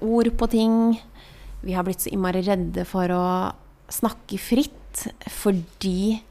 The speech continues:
veldig ofte så blir det da snakket om at man har diagnoser, at man trenger medisiner, at det er noe galt med en. Det har vært veldig mye fokus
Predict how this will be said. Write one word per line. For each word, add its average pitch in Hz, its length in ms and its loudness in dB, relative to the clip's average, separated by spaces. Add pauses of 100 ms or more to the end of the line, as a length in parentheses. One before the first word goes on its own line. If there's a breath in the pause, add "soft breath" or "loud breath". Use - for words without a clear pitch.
(540 soft breath)
veldig 190 320 4
ofte 190 440 0
så 196 200 -2
blir 185 200 0
det 185 80 0
da 185 280 2 (840 loud breath)
snakket 202 320 0
om 180 120 0
at - 120 -4
man 190 120 0
har 170 180 2
diagnoser, 220 640 4 (1200)
at 185 240 -4
man 185 140 0
trenger 175 240 0
medisiner, 285 800 4 (640 loud breath)
at 190 160 -2
det 196 100 4
er 180 80 2
noe 180 160 0
galt 254 500 2
med 277 160 6
en. 285 160 6 (1160 loud breath)
Det 196 140 -2
har 202 100 -2
vært - 400 -4 (160)
veldig 190 400 6
mye 196 200 4
fokus 220 720 2